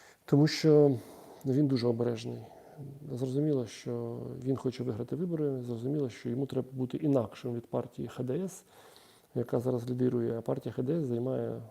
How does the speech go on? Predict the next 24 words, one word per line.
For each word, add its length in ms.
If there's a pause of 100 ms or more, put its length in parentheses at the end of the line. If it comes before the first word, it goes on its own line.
(120)
конкретно 460
проукраїнську 600
позицію, 480
видати 300
Україні 340
Тауруси, 500
е, 840
далекобійні 720
ракети. 380
Тому 220
Шольц 320
каже, 240
що 180
ні, 160
не 120
буде 180
видавати, 420
щоб 200 (300)
бути 220
голубем 400
міра. 340 (220)
Ну, 380 (1040)
нам, 260
скажімо, 460